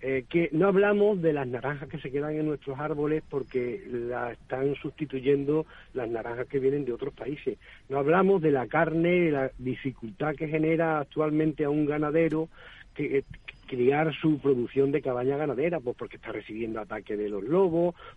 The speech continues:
porque está recibiendo unos costes de producción mucho mayores de los que tenía antes, pues porque ha subido la luz, las máquinas que se utilizan están, eh, eh, agravando la producción,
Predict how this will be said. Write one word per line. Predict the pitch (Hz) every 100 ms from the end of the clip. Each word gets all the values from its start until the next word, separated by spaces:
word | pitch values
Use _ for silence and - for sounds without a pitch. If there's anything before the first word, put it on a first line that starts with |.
| -
porque | 117 -
está | -
recibiendo | 127 123 - 113 123 123 123 123
unos | 127 139 135 131 -
costes | - 156 - - 131 127 - - -
de | 123
producción | 127 123 117 131 139 131
mucho | 147 190 - 160
mayores | 147 123 139 131
de | 123
los | 120
que | 127
tenía | 120 117 123
antes, | 208 196 185
pues | 170 135
porque | 113 120
ha |
subido | - 110 117 113
la | 107
luz, | 165 214 208 202 - -
las | - 110
máquinas | 135 - 135 131
que | 120
se | 131
utilizan | 120 131 131 135 120 - -
están, | 123 - 135 139 127
eh, | 120 127 123 127
eh, | 123 120
agravando | 120 131 127 123 147 143 135 135
la | 127
producción, | 131 123 113 185 196 190 196